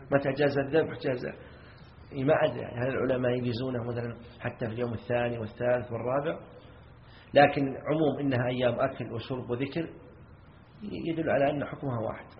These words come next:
يعني عموم قول النبي عليه الصلاة والسلام: "أيام التشريق أيام أكل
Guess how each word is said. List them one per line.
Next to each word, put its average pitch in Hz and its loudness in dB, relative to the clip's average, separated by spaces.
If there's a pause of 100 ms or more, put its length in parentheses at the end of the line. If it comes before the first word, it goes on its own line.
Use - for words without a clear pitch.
(1080)
يعني 113 -2
عموم 127 0
قول 123 2
النبي 123 0
عليه 110 2
الصلاة 117 2
والسلام: - -8 (280)
"أيام 123 4
التشريق 117 -4
أيام 123 -2
أكل 135 -2